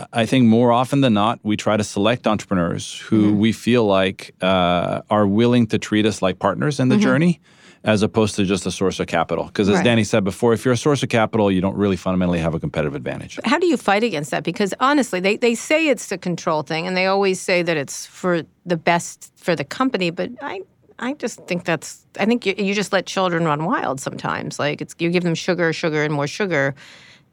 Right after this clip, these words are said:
Speaker 2: and then they get to do what they want. Is that, will that ever change, or?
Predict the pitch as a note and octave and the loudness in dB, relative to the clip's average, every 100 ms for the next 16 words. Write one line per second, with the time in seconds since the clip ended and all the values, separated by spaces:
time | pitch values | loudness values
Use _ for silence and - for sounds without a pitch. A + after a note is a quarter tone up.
0 | - F3 E3 D#3 D3 C#3+ - C#3 C3 - | -6 0 2 2 0 -4 -8 -6 -6 -4
1 | C3 D3+ G3+ - - F#3+ G3 F#3 A3 A3+ | -4 -2 -2 -4 -8 -6 -4 0 0 2
2 | A#3 A#3+ A3 - F3+ F3+ C#4+ E4+ F3+ C3+ | 2 2 0 -4 -2 0 -2 -2 -2 -2